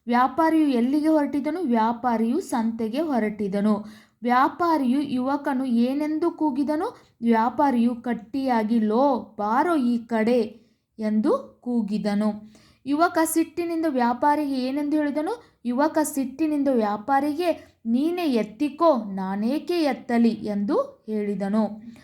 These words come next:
ಮಾಸ್ತರರ ಮಾತಿನಲ್ಲಿದ್ದ ಆತ್ಮೀಯತೆ ಏನೇನು ಗೆದ್ದಿತ್ತು? ಮಾಸ್ತರರ ಮಾತಿನಲ್ಲಿದ್ದ ಆತ್ಮೀಯತೆ ಎಲ್ಲರ ಮನಸ್ಸನ್ನು ಗೆದ್ದಿತ್ತು. ಇನ್ನು ಸರಿ ತಪ್ಪು ಗುರುತಿಸಿ. ಶಾಲೆಗೆ ಸರಿಯಾದ ಸಮಯಕ್ಕೆ ಬರಬೇಕು. ಸರಿ.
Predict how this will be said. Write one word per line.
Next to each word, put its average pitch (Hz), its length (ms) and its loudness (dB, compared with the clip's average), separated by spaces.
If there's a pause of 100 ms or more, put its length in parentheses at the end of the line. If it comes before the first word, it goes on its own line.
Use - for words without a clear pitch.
(320)
ಮಾಸ್ತರರ 320 680 2
ಮಾತಿನಲ್ಲಿದ್ದ 294 840 -2
ಆತ್ಮೀಯತೆ 269 600 -2
ಏನೇನು 262 400 2
ಗೆದ್ದಿತ್ತು? 302 640 -4 (200)
ಮಾಸ್ತರರ 269 720 2
ಮಾತಿನಲ್ಲಿದ್ದ 233 760 0 (180)
ಆತ್ಮೀಯತೆ 208 540 -4
ಎಲ್ಲರ 220 520 0
ಮನಸ್ಸನ್ನು 208 640 -2
ಗೆದ್ದಿತ್ತು. 208 680 -4 (520)
ಇನ್ನು 330 220 -2
ಸರಿ 285 480 0
ತಪ್ಪು 269 520 -4
ಗುರುತಿಸಿ. 226 640 -4
ಶಾಲೆಗೆ 240 600 -2
ಸರಿಯಾದ 214 500 -2
ಸಮಯಕ್ಕೆ 214 520 -6
ಬರಬೇಕು. 214 500 -4
ಸರಿ. 240 440 0